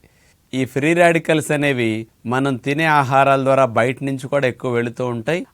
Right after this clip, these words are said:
అందుకని ఎక్కువ ఫ్రీ రాడికల్స్ వెళ్ళే ఆహారాలు మనం తిన్నామంటే, మనమే శరీరానికి హాని కలిగించే వాటిని మనం భోజనం ద్వారా పంపించినట్లు అయిపోతుంది.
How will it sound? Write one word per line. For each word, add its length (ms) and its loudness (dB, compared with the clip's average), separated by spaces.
అందుకని 300 -4
ఎక్కువ 260 -2
ఫ్రీ 320 -4
రాడికల్స్ 600 -2
వెళ్ళే 360 -2
ఆహారాలు 580 0
మనం 220 -4
తిన్నామంటే, 580 -6
మనమే 460 2
శరీరానికి 600 4
హాని 260 0
కలిగించే 440 0
వాటిని 320 0
మనం 260 -4
భోజనం 400 -2
ద్వారా 220 4
పంపించినట్లు 680 -2
అయిపోతుంది. 640 -6